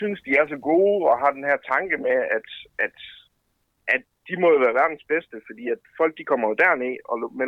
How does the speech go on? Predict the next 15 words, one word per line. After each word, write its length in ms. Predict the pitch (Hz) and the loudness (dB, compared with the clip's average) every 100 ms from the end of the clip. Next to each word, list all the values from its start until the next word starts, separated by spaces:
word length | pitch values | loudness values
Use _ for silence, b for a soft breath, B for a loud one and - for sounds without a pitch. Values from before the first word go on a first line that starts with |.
| 127 | -2
lokale 320 | - 208 143 117 | 0 0 2 0
øjne, 260 | 127 151 147 _ _ _ _ _ _ _ - | -2 -6 -12 _ _ _ _ _ _ _ -2
så, 120 | 170 175 139 107 104 - - - | 2 4 2 0 -6 -8 -12 -18
så 60 | - 196 | -18 -16
synes 200 | - 165 - | -16 -18 -12
de 80 | 202 180 | -2 0
jo, 60 | 135 113 | 2 0
at, 100 | - _ - - | -2 _ -18 -16
at, 120 | - - - | -16 -12 -12
at 80 | - _ | -12 _
de 100 | - 151 123 | -10 0 2
er 60 | 104 104 | 4 2
jo 80 | 107 110 | 2 0
rigtig 260 | 147 - | -2 -4
gode 380 | 113 120 143 156 | -2 0 2 2